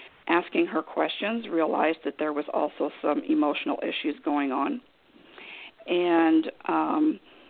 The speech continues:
so I, what I did was I put together a couple of products for her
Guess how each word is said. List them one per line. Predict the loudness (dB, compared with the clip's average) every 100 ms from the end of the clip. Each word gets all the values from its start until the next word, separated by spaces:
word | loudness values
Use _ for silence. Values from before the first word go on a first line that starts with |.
| -20 _ _ _ -20 _ _ _ _ _ _ -20 -2
so | 2
I, | 6
what | 4 4 4
I | 4
did | 2 2 2 2
was | 2 2 0
I | 0 2 2 2 -2 -14 -20 -20 _ _ -20 -14 -2
put | 0
together | 2 2 2
a |
couple | 0 -4 -2
of | -4
products | 2 2 2 -4 -8
for | -4 -4
her | -2 -2 -2